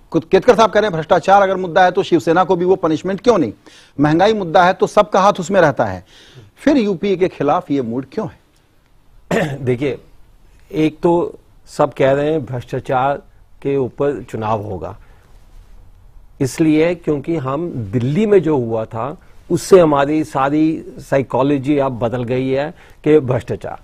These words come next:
Speaker 2: आपको मैं याद दिलाऊंगा, आपको याद होगा, उन्नीस, नाइनटीन एटी नाइन में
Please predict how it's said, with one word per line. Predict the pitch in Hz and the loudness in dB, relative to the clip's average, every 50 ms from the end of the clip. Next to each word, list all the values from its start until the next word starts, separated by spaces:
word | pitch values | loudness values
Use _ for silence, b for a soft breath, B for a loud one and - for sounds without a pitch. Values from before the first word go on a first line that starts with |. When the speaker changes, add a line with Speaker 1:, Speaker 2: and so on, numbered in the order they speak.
| - | 4
Speaker 2:
आपको | 139 143 160 - - 190 | 4 4 4 4 2 0
मैं | 180 180 180 180 185 | 2 2 2 2 2
याद | 175 151 135 143 147 | 2 2 0 0 -2
दिलाऊंगा, | 135 131 120 120 120 107 98 101 107 110 147 180 214 - - | -2 -4 -4 -4 -4 -4 -6 -6 -8 -8 -8 -8 -6 -2 0
आपको | 131 117 - 131 | 0 0 0 -2
याद | 123 110 107 123 - 127 | -2 0 0 0 0 -2
होगा, | 120 110 110 - 196 - b b b b b b b - | -4 -4 -6 -6 -8 -10 b b b b b b b 0
उन्नीस, | 156 156 165 165 165 156 139 139 | 2 2 4 2 2 0 -2 -4
नाइनटीन | 135 135 139 151 147 175 160 | -2 0 0 0 0 0 0
एटी | 156 147 135 151 | 0 0 0 -2
नाइन | 135 123 123 131 135 127 | -2 -2 -4 -4 -4 -6
में | 117 107 101 107 - | -6 -8 -10 -10 -12